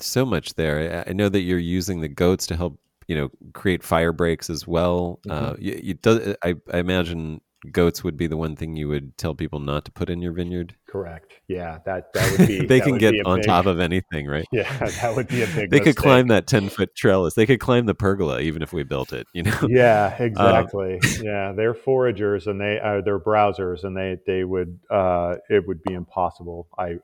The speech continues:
Speaker 2: I think it would be impossible to keep them out of the vines. But, but we've
Speaker 1: But,
Speaker 2: found
Speaker 1: but
Speaker 2: a, sorry, go ahead.
Speaker 1: No, go ahead. But still, you, you, still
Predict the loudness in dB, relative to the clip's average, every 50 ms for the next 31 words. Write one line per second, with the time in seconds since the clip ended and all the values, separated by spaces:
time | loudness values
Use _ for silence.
0 | _ 0 0 0 0 -2 -6 -6 -4 -6 -6 -6 -8 -12 -10 -10 -10 -10 -10 -10
1 | -8 -6 -6 -6 -8 _ _ _ _ -20 -18 _ -16 -16 -16 -16 -16 -16 -16 -16
2 | -18 -18 -20 -16 -14 -14 -14 -14 -16 -20 -20 -20 _ -20 _ _ -8 -8 -8 _
3 | _ _ -4 -2 -2 0 -2 -2 -2 -4 -6 -4 -2 0 0 0 0 -2 -2 -2
4 | -2 -2 -2 -4 -6 -8 -10 _ _ _ _ _ -2 -2 0 0 -2 -2 -2 -2
5 | -4 -8 -10 _ _ _ -20 -20 -20 _ _ _ _ _ _ _ _ _ _ _
6 | 4 6 6 6 4 0 0 0 -2 -2 -2 -4 -4 -4 _ -8 -2 4 6 6
7 | 6 4 2 -2 -2 -2 -2 -2 -4 -6 -8 -10 -12 -14 -12 -4 2 4 4 4